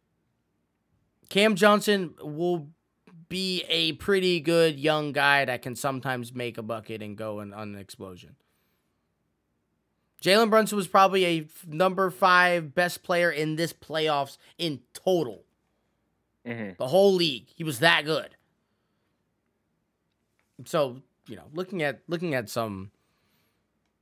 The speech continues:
Speaker 1: some, uh, just some contracts is really funny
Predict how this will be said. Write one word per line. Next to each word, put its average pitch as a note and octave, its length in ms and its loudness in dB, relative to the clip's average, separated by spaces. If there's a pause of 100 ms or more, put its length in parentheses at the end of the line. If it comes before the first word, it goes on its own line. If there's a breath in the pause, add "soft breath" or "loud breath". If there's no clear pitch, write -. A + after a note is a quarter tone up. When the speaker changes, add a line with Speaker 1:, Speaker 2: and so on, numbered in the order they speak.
(2000)
Speaker 1:
some, E3+ 300 0
uh, D#2+ 300 -12
just F3 220 -10
some F#3+ 200 0
contracts A#2 560 -10
is G#2 80 -16
really F#2+ 160 -16
funny E2+ 280 -20